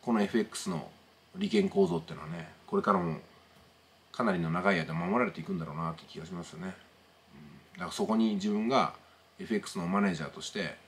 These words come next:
入れてよかったなという気持ちはありますね。うん、だからじ-、次の時代をどういうふうに捉えていくかっていうことですよね。まさにその代替わりっていうんですけども、時代によって私たちがどんな人生を歩むのかってことが、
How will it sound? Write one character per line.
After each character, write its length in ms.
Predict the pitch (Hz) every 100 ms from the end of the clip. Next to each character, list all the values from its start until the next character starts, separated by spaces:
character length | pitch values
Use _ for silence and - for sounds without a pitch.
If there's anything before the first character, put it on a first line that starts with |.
| -
入 160 | - -
れ 40 |
て 100 | -
よ 80 | 110
か 140 | - 80
っ 60 |
た 100 | -
な 80 | -
と 160 | - -
い 40 |
う 20 |
気 100 | -
持 80 | 78
ち 120 | -
は 80 | - - - - -
あ 80 | 80
り 60 | 82
ま 120 | 76
す 100 | -
ね。 100 | - - - - - - - - - - - - - - -
う 40 | 82
ん、 20 |
だ 0 |
か 60 |
ら 60 | 85
じ-、 160 | 92 208
次 220 | - 202
の 120 | 175
時 120 | 92
代 140 | 87 82
を 80 |
ど 160 | 82 185
う 60 | 214
い 20 |
う 40 |
ふ 40 | 101
う 20 |
に 140 | 80
捉 180 | 80 92
え 60 | 80
て 120 | 69
い 40 |
く 60 | -
か 140 | -
っ 40 | 71
て 160 | -
い 40 | -
う 20 |
こ 60 | 80
と 80 |
で 60 | -
す 40 |
よ 100 | -
ね。 200 | - - - -
ま 120 | 135
さ 120 | 123
に 120 | 82 -
そ 80 |
の 120 | 80 82
代 200 | 107 110
替 160 | 117
わ 80 | 92
り 60 | -
っ 40 |
て 140 | -
い 40 | 80
う 40 |
ん 20 |
で 60 | 73
す 80 | -
け 80 | 82
ど 60 |
も、 180 | 82 76 -
時 140 | 85 98
代 180 | 101 95
に 220 | 95 90 - - -
よ 100 | 95
っ 40 | 95
て 380 | - 110 - - - - - - -
私 300 | 104 101 92
た 60 |
ち 60 | 80
が 120 | 78
ど 140 | 165
ん 60 | 135
な 180 | 87 - - - - _ -
人 200 | 180 196
生 120 | -
を 120 | 78 80
歩 180 | 98
む 60 | 87
の 80 | 78
か 100 | 95
っ 40 |
て 120 | - 78
こ 80 |
と 120 | 78 113
が、 260 | 135 -